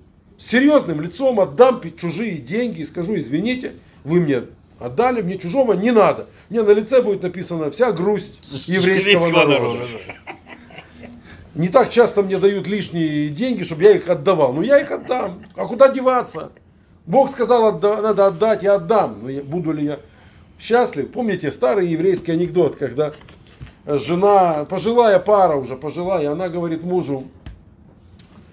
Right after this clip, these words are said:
Speaker 1: э, он, он уже, знаете, как сказать, отходит потихонечку в мир иной.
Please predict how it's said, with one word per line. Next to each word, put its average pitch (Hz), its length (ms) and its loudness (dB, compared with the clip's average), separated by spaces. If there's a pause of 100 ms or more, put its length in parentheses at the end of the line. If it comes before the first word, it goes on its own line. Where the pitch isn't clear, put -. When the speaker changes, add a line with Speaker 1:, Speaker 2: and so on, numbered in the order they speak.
(460)
Speaker 1:
э, 135 420 2
он, 202 180 4
он 220 260 0
уже, 160 520 2
знаете, 156 340 -4
как 120 320 -6
сказать, 117 400 -6
отходит 151 520 -2
потихонечку 139 600 -8
в 127 60 -6
мир 160 240 0
иной. 196 360 -2